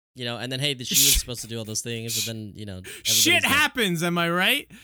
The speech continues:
Speaker 1: Yeah. <laughs>
Speaker 2: Uh, sucks to suck. I don't know what to tell ya. Um, so yeah, uh, but now things are looking worse for Daenerys because Daenerys is like, "What are you talking about? I just, I'm supposed to live out my days here, right?" And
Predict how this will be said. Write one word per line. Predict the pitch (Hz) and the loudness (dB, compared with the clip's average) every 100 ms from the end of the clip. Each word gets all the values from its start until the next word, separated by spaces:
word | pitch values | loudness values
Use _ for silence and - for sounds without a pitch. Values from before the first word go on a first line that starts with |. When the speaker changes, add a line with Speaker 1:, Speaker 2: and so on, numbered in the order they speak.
| - - | -18 -6
Speaker 1:
Yeah. | 120 - 135 | -2 0 0
<laughs> | 190 185 185 180 175 175 175 | 2 4 4 4 4 4 2
Speaker 2:
Uh, | 175 | 0
sucks | 233 247 - | 0 0 0
to | 311 | 0
suck. | 330 277 - | 2 2 2
I | 214 | 0
don't | 220 233 | 0 0
know | |
what | 240 226 | -2 -4
to | 247 | -2
tell | 254 240 | 0 2
ya. | 202 156 143 160 156 156 151 | 2 0 -2 -2 2 2 2
Um, | 147 147 143 - _ - - | 0 -2 -6 -10 _ -20 -10
so | 165 233 | -2 2
yeah, | 208 - 131 170 | 2 2 -2 -2
uh, | 175 175 | 0 0
but | 180 208 | -2 0
now | 247 262 | 2 2
things | 269 254 226 | 0 -4 -4
are | 226 | -4
looking | 208 226 208 | -4 -6 -6
worse | 285 269 - | -4 -2 -4
for | 214 | -6
Daenerys | 180 180 170 170 160 | -6 -2 0 0 -2
because | 170 - 170 160 151 143 135 - _ _ _ _ - | -6 -4 0 0 0 -4 -6 -10 _ _ _ _ -10
Daenerys | 156 165 160 | -4 -2 -2
is | 156 | -2
like, | 156 147 | -2 0
"What | |
are | 165 | -2
you | |
talking | 143 165 135 | -2 -2 -2
about? | 113 104 | -4 -6
I | 113 | -8
just, | 110 113 - | -8 -10 -8
I'm | 107 104 | -10 -10
supposed | 120 120 | -10 -12
to | 107 | -10
live | 107 135 | -10 -8
out | 151 | -8
my | 175 | -8
days | 175 185 190 | -6 -6 -6
here, | 208 214 160 127 | -4 -4 -4 -4
right?" | 139 185 190 | -4 -4 -6
And | 135 123 117 | -8 -6 -8